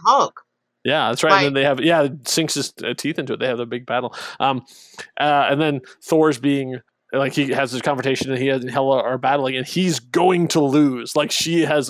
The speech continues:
Speaker 2: overpowered him. Uh, she is more powerful, especially on
Speaker 1: She's
Speaker 2: Asgard
Speaker 1: taken
Speaker 2: at
Speaker 1: an
Speaker 2: this point.
Speaker 1: eye.
Speaker 2: Yeah, she takes his eye, which was a huge surprise. That, that, that's something they kept from everybody because they even went back and recut the footage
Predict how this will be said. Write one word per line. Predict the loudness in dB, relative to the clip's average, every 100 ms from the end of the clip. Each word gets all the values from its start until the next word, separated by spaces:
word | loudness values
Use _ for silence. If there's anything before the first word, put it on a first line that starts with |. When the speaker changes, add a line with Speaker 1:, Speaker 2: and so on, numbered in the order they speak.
| 0
Speaker 2:
overpowered | 0 2 0 0 2 2 0
him. | -4 -4
Uh, | -6
she | -8 -6 -4 -4
is | -4
more | -6 -6
powerful, | -4 -2 -2 -2 -2 -2
especially | -4 -4 -4
on | -4 -2
Speaker 1:
She's | -2
Speaker 2:
Asgard | -4 -4 -4
Speaker 1:
taken | -4
Speaker 2:
at |
Speaker 1:
an | 0
Speaker 2:
this |
point. | 2 2 0 -6
Speaker 1:
eye. | -8 -2
Speaker 2:
Yeah, | 0
she | -2
takes | -4 -4 -2
his | -2 0
eye, | 2 2 0 -2 -6 -8
which | -6 -2
was | -2
a |
huge | -4 -4 -2 0 0
surprise. | -2 -2 0 2 2 0
That, | 0 2
that, | 2 0 -4 -2
that's | -2 0
something | -2 -2
they |
kept | -2 -4 -4
from | -4
everybody | -2 -2 -4 -6 -12 -18 -20 -10
because | -4 0 0 -2 -14 -16 _
they | 0
even | 4 4 4
went | 4 2 0
back | -2 -2
and | -4 -4 -2
recut | -2 -4 -2 -2 -2
the | -6
footage | -4 -2 0 -2 -6 -10